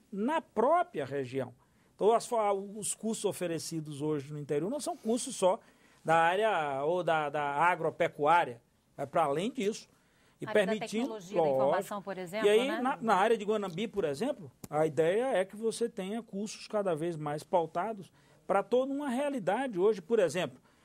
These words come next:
Speaker 1: nessa área de energia eólica, área mineral, é, Caetité deve ser o maior polo de produção de minério de ferro. Nós temos uma indústria têxtil hoje instalada naquela região,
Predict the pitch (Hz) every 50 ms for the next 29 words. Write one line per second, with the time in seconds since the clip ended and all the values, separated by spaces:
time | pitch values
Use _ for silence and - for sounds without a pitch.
0 | _ _ - 156 156 - 196 190 190 190 202 196 196 190 170 190 220 214 196 196
1 | 196 190 190 190 - 196 190 _ _ _ _ _ _ _ _ _ - 151 160 175
2 | 175 185 190 202 220 208 180 190 196 202 202 196 _ _ _ _ _ _ _ _
3 | - 147 151 165 180 196 208 233 - _ _ _ _ - 190 202 202 208 190 -
4 | - 196 208 220 214 233 233 220 208 - - - 214 220 220 214 220 202 190 233
5 | 285 285 - - 214 208 220 233 240 247 240 - - 233 233 208 214 - - 208
6 | 208 214 233 254 277 269 233 202 208 233 240 254 254 - 175 165 214 262 220 143
7 | 120 - _ - 147 - - - _ - 175 185 180 214 202 190 202 196 165 196
8 | 202 196 - 220 214 - 214 214 226 214 214 - 202 190 196 196 196 185 165 -
9 | 202 185 175 175 185 185 180 175 175 170 - 180 180 180 165 180 196 202 202 262
10 | 262 226 233